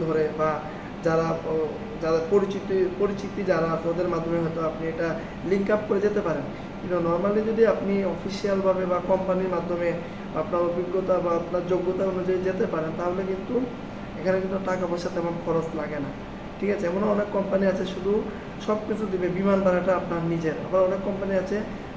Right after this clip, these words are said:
টি-, বিমানের টিকিট পর্যন্ত ওনারা এটা ই করে দেন, ফ্রি করে দেন। তো এই জন্য আপনাকে, আহ, যদি দেশের বাইরে যাইতে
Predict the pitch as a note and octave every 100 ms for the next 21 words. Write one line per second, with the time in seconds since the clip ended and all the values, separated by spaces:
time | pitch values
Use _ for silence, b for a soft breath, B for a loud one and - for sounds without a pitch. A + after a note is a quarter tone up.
0 | - G#3+ G3+ G#3 G#3 A3 - G#3+ A3 -
1 | A3 A3 G#3+ F#3+ E3+ E3+ E3 D#3+ E3 D#3
2 | D3 - E3 E3 D3+ C#3+ C#3 - - -
3 | - - - - - G3+ G3 E3+ D3+ C#3+
4 | - - - - - F3 F3 G#3 A#3 A3
5 | - F#3 F#3 G#3+ C4 - - - - F3+
6 | F3+ F#3 - F3+ G3 F3+ F3 - G#3 G3+
7 | G3 F#3+ F#3+